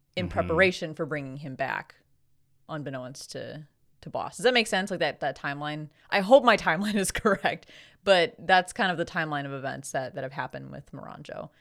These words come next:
Speaker 1: So
Speaker 2: Mm-hmm.
Speaker 1: she gets killed, I think, um, after, like, Boji's mom is killed.
Speaker 2: Oh, that's right.
Speaker 1: And then she gets transported into the mirror, and I think that exacerbates Boss's guilt for Miranjo, because now she's like, he couldn't protect her again,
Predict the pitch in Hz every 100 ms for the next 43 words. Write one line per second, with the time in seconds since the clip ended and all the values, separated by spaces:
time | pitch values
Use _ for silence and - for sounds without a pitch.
0 | _ - 202 190 165 101 92 104 - 247
1 | 247 196 - - - 220 208 165 147 143
2 | _ _ _ _ _ _ _ 170 220 220
3 | - - 156 151 143 135 131 147 - 165
4 | 165 180 165 151 147 139 139 151 143 135
5 | 127 135 143 - 170 160 165 104 104 98
6 | - 107 101 98 98 95 90 117 185 175
7 | 170 160 151 - 170 165 - 165 - 160
8 | - 156 143 151 170 139 131 143 143 170
9 | 151 156 147 - - 160 135 156 156 -
10 | 156 143 139 - - - - 151 143 -
11 | 147 120 143 135 - - _ _ - 190
12 | 185 180 185 180 196 196 180 165 156 151
13 | 143 156 139 131 127 - - 165 160 151
14 | - 143 151 131 127 131 147